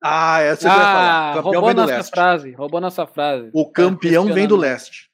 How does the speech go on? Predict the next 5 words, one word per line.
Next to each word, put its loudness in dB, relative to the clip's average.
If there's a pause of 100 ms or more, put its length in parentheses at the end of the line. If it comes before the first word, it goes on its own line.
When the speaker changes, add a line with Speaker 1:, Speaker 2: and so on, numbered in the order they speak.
(2000)
Speaker 1:
Infelizmente -4
pro -10
Chris -2
Paul. -4 (1300)
Speaker 2:
É, -4